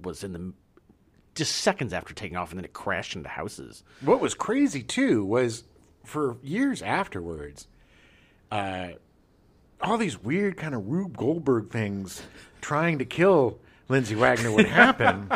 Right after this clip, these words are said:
Speaker 1: <laughs>
Speaker 2: 'cause it was supposed to be her final destination.
Speaker 1: She, yeah,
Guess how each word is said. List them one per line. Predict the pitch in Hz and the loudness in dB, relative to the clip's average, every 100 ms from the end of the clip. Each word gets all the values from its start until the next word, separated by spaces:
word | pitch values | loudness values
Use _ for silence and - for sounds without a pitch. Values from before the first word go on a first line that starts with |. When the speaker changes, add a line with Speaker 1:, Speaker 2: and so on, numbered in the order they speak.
| - - | -4 -10
Speaker 1:
<laughs> | - - | -20 -8
Speaker 2:
'cause | - 254 | 0 4
it | 269 | 4
was | 277 262 - 214 | 4 2 0 -6
supposed | 196 - 277 285 | -6 2 2 2
to | 254 | 0
be | 220 | 0
her | 185 | 0
final | 165 165 220 214 | -2 -4 -2 0
destination. | 196 190 185 214 294 - 190 | -2 -2 -2 -2 0 -2 0
Speaker 1:
She, | 185 190 170 156 | 2 2 0 4
yeah, | 170 131 | 6 6